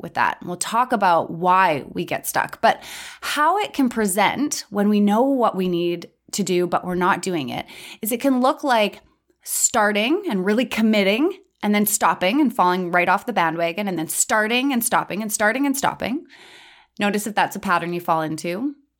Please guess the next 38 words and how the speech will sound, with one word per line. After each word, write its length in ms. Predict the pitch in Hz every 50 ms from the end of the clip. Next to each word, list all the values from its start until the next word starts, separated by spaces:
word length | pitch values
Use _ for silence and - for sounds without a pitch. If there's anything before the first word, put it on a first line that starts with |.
| _ - -
For 180 | - - 226
some, 720 | 214 - - - 240 240 269 285 262 233 254 302 392 403 - - _ _ _ _ _ _ _
raising 380 | 190 196 196 185 180 190 175 175
my 80 | 156
hand 260 | 151 151 151 151 151
right 140 | 165 160 160
here, 220 | 160 170 175 202 -
it 80 | 214 202
looks 300 | 202 208 208 - - 220
like 240 | 196 180 185 - - 147 - _ _ -
burnout. 640 | 170 165 156 156 156 170 - 415 - - - - - _ _ _ _ _ _ _ _ _ _ _ _ _ _ _ _ _ _ _ _
For 240 | _ - 247 233 - -
others, 420 | 202 208 202 208 262 277 294 277 254
it 80 | -
can 140 | - 220 214
be 100 | 214 208
this 180 | 202 196 190 -
constant 600 | - - - 202 202 208 - - - 226 208 -
state 240 | - - 202 185 185
of 100 | 165 - -
overwhelm 600 | 185 185 185 180 190 202 202 196 190 185 190 190
and 100 | 185 180
anxiety. 640 | 170 165 170 160 - 175 165 170 185 196 208 214 240
You 220 | 247 262 254 226 196
know, 80 | 170
you're 160 | - 175 180
trying 460 | - - - - 185 180 185 196 214 208
to 100 | 226 202
do 260 | - 196 190 - -
all 280 | - 185 190 185 190 190
the 100 | 196 196
things 460 | - - 190 180 190 208 233 240 - - -
all 360 | - 180 175 175 175 185 202 -
at 160 | 185 175 -
once. 720 | 170 170 165 165 165 175 254 311 403 - - - - - - - _ _ _ _ _ _ _ _ _ _ _ _ _ _ _ _ _ _ _ _
A 60 | 202
feeling 380 | 202 - 233 226 220 220 220 214
of 260 | 196 180 190 - -